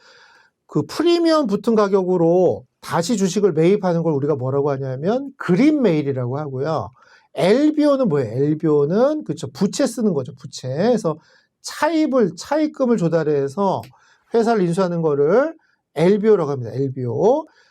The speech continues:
특히 그린 메일은 제가 수업 시간에 강조한 게 적대적 엠 앤 에이 공격 용어일 수도 있고 방어 용어일 수도, 방어 용어일 수도 있는 거예요. 그럼 공격 용어는 뭐냐? 공격 용어는 뭐냐? 그래서 그린메일 또는 그린메일 지급이라고 해서,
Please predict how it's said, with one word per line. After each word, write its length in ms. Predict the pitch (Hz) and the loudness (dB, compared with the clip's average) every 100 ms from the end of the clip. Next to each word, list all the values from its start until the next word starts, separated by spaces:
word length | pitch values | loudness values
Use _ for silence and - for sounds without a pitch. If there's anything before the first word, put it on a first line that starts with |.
| _ _ | _ _
특히 300 | 214 226 170 | -4 -4 -2
그린 400 | 208 220 311 311 | 0 4 4 4
메일은 360 | 294 269 240 | 2 4 2
제가 200 | 190 165 | 2 0
수업 220 | 165 247 | 0 -4
시간에 260 | - 196 180 | -2 -2 -2
강조한 560 | 170 139 151 165 147 151 | -2 -6 -2 -4 -4 -4
게 320 | 208 190 - - _ _ _ _ | -2 -2 -4 -14 _ _ _ _
적대적 560 | 190 190 - 262 254 | -4 -4 0 2 4
엠 180 | 247 190 | 4 4
앤 80 | 202 | 2
에이 160 | 202 196 | 2 2
공격 460 | - 214 285 302 | 2 4 4 2
용어일 280 | 269 240 226 | 2 4 2
수도 240 | 214 - | 0 -4
있고 640 | 196 180 _ 240 262 285 294 _ _ _ _ | -4 -4 _ 2 2 2 -2 _ _ _ _
방어 400 | - 170 202 262 | -2 2 4 4
용어일 320 | 240 208 175 | 4 2 0
수도, 220 | 170 - 127 - | -4 -12 -14 -14
방어 280 | - 165 202 | -4 2 4
용어일 200 | 196 180 | 4 0
수도 200 | 165 - | -4 -8
있는 160 | 123 127 | -6 -2
거예요. 580 | 131 117 117 175 285 330 _ _ _ _ | -2 -4 -2 0 0 -2 _ _ _ _
그럼 140 | 208 | -2
공격 440 | 208 220 254 302 | 2 2 2 0
용어는 400 | 285 247 220 208 | 2 4 4 2
뭐냐? 360 | 151 151 175 127 - | 2 0 -2 -4 -10
공격 280 | - 160 175 | -4 0 2
용어는 300 | 156 143 127 | 2 0 -2
뭐냐? 540 | 131 139 120 185 277 311 - - _ _ _ _ _ _ _ _ - - | -4 -4 -2 -2 -2 -4 -18 -20 _ _ _ _ _ _ _ _ -16 -16
그래서 180 | - 147 | -10 -10
그린메일 960 | - 175 226 226 208 208 202 196 196 185 | -2 0 2 4 6 6 4 4 2 0
또는 260 | 170 165 | -2 -2
그린메일 580 | 170 175 208 202 196 185 | -2 0 2 4 4 2
지급이라고 680 | - 170 208 185 165 135 139 | -2 0 2 2 0 0 -2
해서, 360 | 135 180 123 | -2 -4 -6